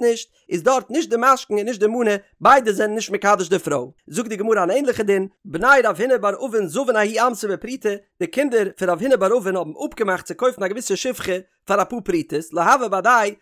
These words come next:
אבער זיי האבן נישט געהאט די פריטעס צו דער האנט, איז אויס ווי נאסקה ולהו. האבן זיי גענומען א שטיקל זילבער, און געגעבן דעם שטיקל זילבער פון מויכער אלס משכן, אז ווען זיי האבן די פריטעס, זאלן זיי עס באצאלן. לסוף יעקר אמסו, צום סוף,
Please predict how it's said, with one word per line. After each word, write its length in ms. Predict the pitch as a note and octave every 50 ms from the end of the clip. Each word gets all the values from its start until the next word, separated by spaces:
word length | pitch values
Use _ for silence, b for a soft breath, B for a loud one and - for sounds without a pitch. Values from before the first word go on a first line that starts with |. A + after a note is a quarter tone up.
| b b -
אבער 120 | F3 F3
זיי 60 | F3
האבן 60 | F#3 F3
נישט 120 | E3+ D#3
געהאט 220 | F#3+ G#3+ B3+ A#3+
די 80 | G3+ G3
פריטעס 400 | - - A#3+ B3 A3+ - F#3 -
צו 100 | - G#3
דער 120 | G3+ A#3+
האנט, 300 | D4 D#4 C4 B3 A#3+ B B B B B B B B -
איז 160 | A3+ F#3+ - -
אויס 260 | C4+ D#4 D#4 B3 -
ווי 100 | A3+ B3
נאסקה 340 | B3 C4 C4 B3+ - B3 B3
ולהו. 420 | A#3+ A3 G3+ F#3 F3+ E3 D#3+ E3 -
האבן 120 | D#3+ E3+
זיי 120 | D#3 E3 D#3+
גענומען 360 | G3+ A#3+ C4+ B3+ A#3 G#3 F#3+
א 80 | F3+
שטיקל 280 | - - - - A3 G3+
זילבער, 360 | D#3 E3 F3 E3 D3 D#3+ F#3 A#3+ - _ _ _ _ -
און 100 | F#3+ G3
געגעבן 540 | F3+ E3+ F3 C4+ D4 C#4 G#3 A#3 A3 G3+
דעם 180 | F#3 F#3 F3+ F3+
שטיקל 280 | F3 - C4 - - A3
זילבער 280 | F#3+ B3+ C4 A3 G#3+ G3
פון 240 | - G3 F#3+ G3
מויכער 380 | A3+ C4+ D4 C#4 - A#3+ A3 G#3+
אלס 140 | A3 - -
משכן, 380 | C4+ D4 E4+ D#4+ - - A#3+ B3 B3 - _ _ _ _
אז 160 | - F#3 F3
ווען 160 | F#3 G3+ G3+
זיי 80 | G3 G#3
האבן 260 | G#3 A#3 D4 C#4+ C#4
די 80 | B3 A#3
פריטעס, 380 | G3 C#4+ D4+ C#4+ - A#3+ A3
זאלן 160 | B3 A#3 A3+
זיי 100 | G#3 G#3+
עס 60 | G#3 G3
באצאלן. 300 | G3+ G#3+ - - G3+ E3 C3 A#2 A#2+ - _ _ _ -
לסוף 360 | D#3+ D#3+ - - C4+ B3+ -
יעקר 440 | G3 F#3+ A3 A3+ A3 - G#3+ G3 E3+
אמסו, 240 | D#3+ D3+ - F#3 E3+
צום 140 | - D#3 D3
סוף, 460 | - B3+ D4+ C#4 A3 G#3+ - -